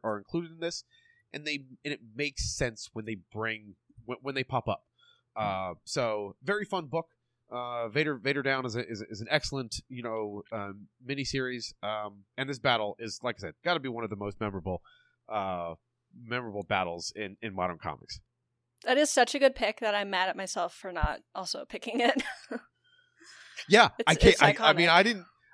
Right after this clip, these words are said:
Speaker 1: I didn't do my notes until around lunchtime today, and I was very surprised that this, that this was still available. So I quickly wrote it down.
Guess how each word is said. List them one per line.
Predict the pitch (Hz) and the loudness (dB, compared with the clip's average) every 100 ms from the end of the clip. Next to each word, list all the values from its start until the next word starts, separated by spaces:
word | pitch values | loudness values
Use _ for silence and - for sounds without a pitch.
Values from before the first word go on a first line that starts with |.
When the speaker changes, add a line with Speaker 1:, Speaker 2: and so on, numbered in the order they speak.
| - | 6
Speaker 1:
I | 170 | 8
didn't | 247 214 | 8 4
do | 202 | 2
my | 175 | 4
notes | 156 165 165 143 | 4 0 0 -8
until | 131 - 135 131 123 117 113 | -4 0 2 4 2 0 0
around | 120 127 | 2 2
lunchtime | 113 127 - 113 | 0 -2 -2 -2
today, | 101 107 85 73 _ 113 | 2 2 2 -2 _ -4
and | 110 | -2
I | 110 107 | 0 -2
was | 107 92 | -4 -4
very | 101 131 131 | 0 0 0
surprised | 120 127 104 82 - - - | -2 0 0 -2 -10 -18 -6
that | 107 - 101 | -4 -4 -4
this, | 104 - - - | -4 -4 -6 -6
that | 104 | -4
this | 107 - - | -4 -4 -8
was | 107 104 | -8 -4
still | 117 | -2
available. | 101 92 82 78 - | -2 -2 -4 -10 -12
So | - 110 90 90 | -2 0 0 -2
I | 104 101 - | -2 -2 -2
quickly | 139 - 131 | -2 -2 -4
wrote | 110 | -6
it | |
down. | 90 | -8